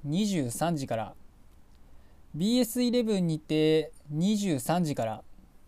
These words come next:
サンテレビにて二十三時三十分からの放送予定となっております。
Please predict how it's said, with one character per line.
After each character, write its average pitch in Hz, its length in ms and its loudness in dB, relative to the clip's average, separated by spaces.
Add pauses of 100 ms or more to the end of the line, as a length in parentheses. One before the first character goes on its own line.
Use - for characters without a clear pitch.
(800)
サ 226 300 -2
ン 240 60 -2
テ 262 120 2
レ 240 120 2
ビ 196 120 0
に 160 160 0
て 151 560 2 (120)
二 180 280 0
十 190 240 0
三 151 300 0
時 117 100 -6
三 180 260 -2
十 226 140 -4
分 214 260 -4
か 202 100 2
ら 190 120 4
の 220 180 0
放 185 180 0
送 175 220 -2
予 170 140 -2
定 160 240 -2
と 208 100 -4
な 170 120 2
っ - 20 -14
て - 180 -10
お 107 100 -6
り 104 140 -10
ま 127 160 -2
す。 - 340 -6